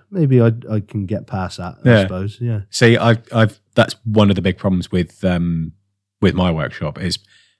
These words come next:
Speaker 2: because it's essentially like a, an add-on to someone else's house.
Speaker 1: Right.
Speaker 2: Um, and it's a,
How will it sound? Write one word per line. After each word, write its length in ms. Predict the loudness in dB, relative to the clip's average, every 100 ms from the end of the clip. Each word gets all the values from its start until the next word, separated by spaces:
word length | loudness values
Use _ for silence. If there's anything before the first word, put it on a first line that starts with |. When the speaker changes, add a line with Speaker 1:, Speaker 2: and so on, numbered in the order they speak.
| -4
Speaker 2:
because 480 | 2 2 2 -4 -8
it's 240 | -8 -8 -8 _ _ _ _ _ _ _ -20 -10
essentially 480 | -4 2 2 2 -2
like 260 | -2 -2 0
a, 320 | 0 -2 -6 _ _ _ _ -4
an 140 | -4 0
add-on 460 | 0 0 0 -2
to 220 | -2 -2 -2
someone 220 | -2 -2
else's 300 | -4 -6 -6
house. 440 | -6 -6 -8 -12 _
Speaker 1:
Right. 220 | 0 0 -2 -10 _ _
Speaker 2:
Um, 640 | 0 0 2 0 0 -2 -6 _ _ _ _ _
and 140 | 0 0
it's 120 | 2
a, 100 | -4